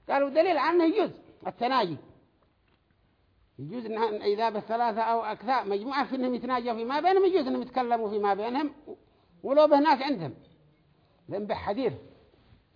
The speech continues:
في الواقع بحديث بينها قال: "لكن يتناجى اثنان و-، وبين يعني وعندهم ثالث في حول هذا المعنى"، لأنه بيحزنه. يعني إذا كنتوا أنتوا اثنين ويا أنتوا ثلاثة،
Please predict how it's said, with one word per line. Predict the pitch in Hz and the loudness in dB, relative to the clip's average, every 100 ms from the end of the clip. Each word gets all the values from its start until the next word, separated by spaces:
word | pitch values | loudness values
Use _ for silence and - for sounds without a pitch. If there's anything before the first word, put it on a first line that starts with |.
| _ _ | _ _
في | |
الواقع | 175 190 196 | -2 -2 -2
بحديث | 180 139 185 262 269 - - _ _ _ _ _ | -4 -4 -4 -2 -2 -4 -20 _ _ _ _ _
بينها | - 247 302 294 320 - 185 | -8 -2 2 6 6 4 0
قال: | 247 233 | 2 4
"لكن | 262 320 285 | 6 4 4
يتناجى | 277 262 285 277 | 0 0 0 0
اثنان | 240 302 339 311 | 0 4 6 4
و-، | 254 - - - - | -2 -14 -14 -16 -16
وبين | 233 226 262 | -16 -4 -4
يعني | 247 233 220 240 | -2 -4 -4 -4
وعندهم | 247 226 214 | -6 -6 2
ثالث | 214 180 131 | 4 4 2
في | 160 | -8
حول | 170 226 | 0 4
هذا | 233 220 | 6 4
المعنى"، | 208 165 135 - - - _ _ _ - | 0 -4 -6 -12 -20 -20 _ _ _ -10
لأنه | 247 302 | -4 -2
بيحزنه. | 285 330 247 226 110 - - - _ - _ _ _ _ _ _ _ | 2 0 2 -2 -4 -10 -20 -20 _ -20 _ _ _ _ _ _ _
يعني | 139 208 220 | -8 -6 0
إذا | 269 | 2
كنتوا | 269 262 | 2 0
أنتوا | 247 233 247 - - _ | -4 -2 -4 -4 -14 _
اثنين | 160 214 285 269 - - _ _ | -10 -2 0 -2 -6 -20 _ _
ويا | 185 202 | -4 -2
أنتوا | 196 202 | -2 0
ثلاثة، | 208 214 170 170 | 4 4 4 0